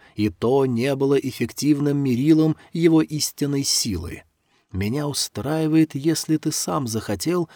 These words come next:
чтобы тебя убили эти ксеногенные существа. Тогда мне не придется ничего делать. Но если ты не умрешь, я помогу тебе».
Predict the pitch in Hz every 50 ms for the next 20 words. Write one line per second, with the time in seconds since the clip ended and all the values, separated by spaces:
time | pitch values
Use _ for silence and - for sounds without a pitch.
0 | - _ _ - - - - - 143 139 143 139 - 131 117 113 131 156 147 135
1 | 127 117 110 131 165 170 165 175 165 - _ - 175 175 170 - - - 180 165
2 | - - - - 175 170 165 156 135 156 165 156 160 160 160 160 156 151 - -
3 | 170 160 - - 165 - - - - 160 170 156 113 101 95 - _ _ _ -
4 | - 123 110 113 107 110 104 101 101 104 123 139 143 143 147 139 - 127 120 104
5 | 110 123 139 - - - - 156 156 151 147 - 160 165 170 170 156 196 226 202
6 | 139 101 98 - - - - _ _ _ _ _ - - 87 87 98 123 151 165
7 | 175 170 143 120 135 147 160 151 - - - 156 156 156 - - 143 151 147 143
8 | 139 135 127 117 110 110 123 143 147 143 - - 147 131 127 120 120 - 135 139
9 | 135 127 110 107 92 87 - 101 87 90 90 80 80 -